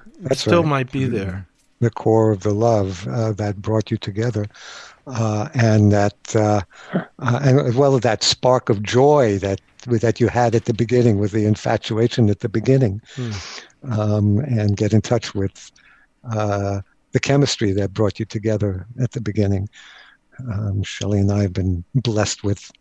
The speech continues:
Speaker 1: both kinds of good chemistry between us
Speaker 2: Hmm.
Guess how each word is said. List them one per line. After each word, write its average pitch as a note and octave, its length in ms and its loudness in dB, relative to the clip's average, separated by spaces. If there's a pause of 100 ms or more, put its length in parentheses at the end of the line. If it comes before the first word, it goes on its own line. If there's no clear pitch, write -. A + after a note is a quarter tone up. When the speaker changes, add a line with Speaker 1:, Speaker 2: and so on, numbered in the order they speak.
(160)
Speaker 1:
both D3 320 2
kinds G2+ 320 0
of G2+ 120 -2
good - 180 0
chemistry F#2+ 480 -4
between F#2+ 400 -4
us - 300 -6
Speaker 2:
Hmm. G#2+ 260 -6